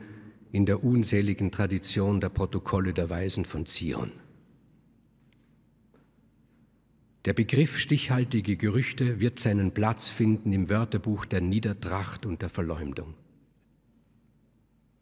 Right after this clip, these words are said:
Gehörst du auch zu denen, höre ich, Fragen,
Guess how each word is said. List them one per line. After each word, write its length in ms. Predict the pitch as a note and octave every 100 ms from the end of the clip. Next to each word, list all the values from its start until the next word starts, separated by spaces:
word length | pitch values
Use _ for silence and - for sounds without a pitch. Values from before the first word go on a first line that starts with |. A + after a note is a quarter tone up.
| _ _ _ _ _ _ _ _ _ _ - - - - _ _ _ -
Gehörst 300 | C3 D#3+ -
du 60 | E3+
auch 180 | F#3 -
zu 160 | D#3+
denen, 380 | C3+ D3+ D#3+ D3
höre 160 | C#3+ D3+
ich, 380 | D3+ - - - - - - - - -
Fragen, 680 | - B2+ C3+ D#3+ C3 G#2+